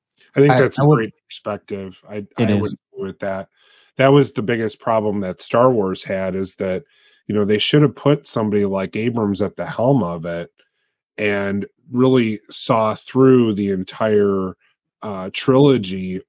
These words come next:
Speaker 1: with, you know, one person having, having their hand in the whole thing instead of hiring, you know, the, the most up and coming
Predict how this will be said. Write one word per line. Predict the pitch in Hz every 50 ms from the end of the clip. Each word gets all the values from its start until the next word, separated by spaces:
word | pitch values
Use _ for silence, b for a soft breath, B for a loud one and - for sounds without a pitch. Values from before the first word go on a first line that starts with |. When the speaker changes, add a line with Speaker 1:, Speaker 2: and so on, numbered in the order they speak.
| _
Speaker 1:
with, | 110 107 107 101 98 - - - _ -
you | 120
know, | 101 98 95
one | 90 104 113 117 117 107
person | - - 127 131 135 - - 117 104 98 -
having, | - - 104 101 98 95 98 - 95 95 92 - - b b b b b b b b
having | 143 131 123 120 113 104
their | 95 98 -
hand | - - 123 127 139 139
in | 120 107
the | 101
whole | 95 104 104
thing | - - 107 98
instead | 104 101 - - - 123 110 104
of | 104 101 92 - b b b b b b b
hiring, | - - 120 117 113 113 113 113 110 107 104 104 104 92
you | 107 110
know, | 107 104 104 101
the, | 95 98 98 98 95 98 95 - _ _ _ _ -
the | 117
most | 113 117 117 117 120 - - -
up | 117 110 - 110
and | 104 104 104
coming | - - 117 107 107 107 101 98 98 98 101 98